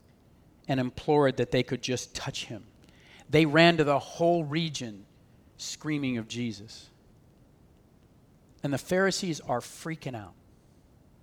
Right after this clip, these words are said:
They're losing their power. Don't tell me today's political environment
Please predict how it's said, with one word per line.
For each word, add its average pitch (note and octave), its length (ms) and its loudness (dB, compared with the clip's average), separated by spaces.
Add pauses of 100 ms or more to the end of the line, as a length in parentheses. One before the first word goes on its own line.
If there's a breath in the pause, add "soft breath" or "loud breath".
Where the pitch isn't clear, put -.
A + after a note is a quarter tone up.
(420)
They're A#2+ 120 -4
losing D3 340 -2
their C3+ 120 0
power. A2 540 -4 (1200 soft breath)
Don't D#3 220 4
tell F3 200 -2
me E3 140 0
today's D3 800 4
political C3+ 600 -2
environment A#2 680 2